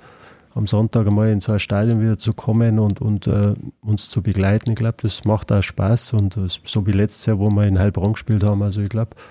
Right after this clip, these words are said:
das ist auch wichtig, dass die, dass, dass die Fans, sag ich mal, auch mitkommen und, und auch Freude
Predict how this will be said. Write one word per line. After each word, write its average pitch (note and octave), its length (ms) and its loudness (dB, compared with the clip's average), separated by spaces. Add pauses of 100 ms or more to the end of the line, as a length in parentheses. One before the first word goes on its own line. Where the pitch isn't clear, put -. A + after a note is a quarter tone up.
(440)
das A#2 120 2
ist G#2 80 2
auch B2 180 4
wichtig, B2 360 0
dass G#2 200 2
die, A2 220 2
dass, - 320 -4
dass G2+ 240 0
die G2+ 120 -2
Fans, G#2+ 360 0
sag G#2+ 160 0
ich A2 60 2
mal, G#2 160 4
auch F#2+ 140 0
mitkommen A2+ 600 -2
und, G2+ 180 -2
und G2+ 240 -4
auch G2+ 160 -2
Freude F#2+ 520 -2